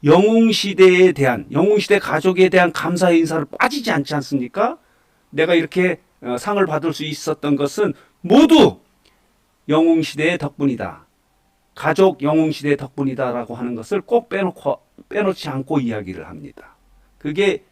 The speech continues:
이명웅의 인성이다, 이렇게 말씀을 드릴 수 있어서 오늘 뉴스장터는 어제 박명수 씨가 본인이 진행하는 박명수의 라-, 라디오 쇼에서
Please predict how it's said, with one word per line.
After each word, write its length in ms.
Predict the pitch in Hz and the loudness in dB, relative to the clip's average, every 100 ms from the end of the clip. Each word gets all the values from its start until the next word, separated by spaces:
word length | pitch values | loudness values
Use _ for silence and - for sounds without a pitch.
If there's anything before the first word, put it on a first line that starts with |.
| _ _ | _ _
이명웅의 560 | 151 156 143 135 135 147 | -6 2 4 4 0 -2
인성이다, 540 | 143 151 147 135 107 104 | -4 -4 -2 -4 -4 -8
이렇게 240 | 107 101 | -10 -10
말씀을 380 | 101 - 110 101 | -10 -10 -10 -10
드릴 200 | 113 104 | -14 -14
수 140 | - | -14
있어서 640 | 101 107 107 175 131 87 _ - - - - - - | -12 -12 -4 -2 -2 -6 _ -20 -20 -20 -20 -20 -12
오늘 200 | 139 139 | -4 -2
뉴스장터는 640 | 139 139 143 131 135 131 123 | -2 -4 -6 -8 -10 -10 -4
어제 320 | 131 151 147 | -2 2 0
박명수 560 | 139 147 156 156 143 135 | 0 -2 -2 -4 -6 -10
씨가 340 | - 143 165 | -10 -4 -4
본인이 520 | 151 151 175 143 90 - | -2 -2 0 -2 -4 -8
진행하는 640 | 120 120 104 85 87 135 | -8 -6 -8 -10 -10 -10
박명수의 520 | 120 123 127 127 127 | -8 -8 -8 -8 -4
라-, 140 | 101 117 | -4 -4
라디오 340 | 117 120 139 | -6 0 -2
쇼에서 500 | 131 143 135 123 147 | -2 -6 -6 -6 -8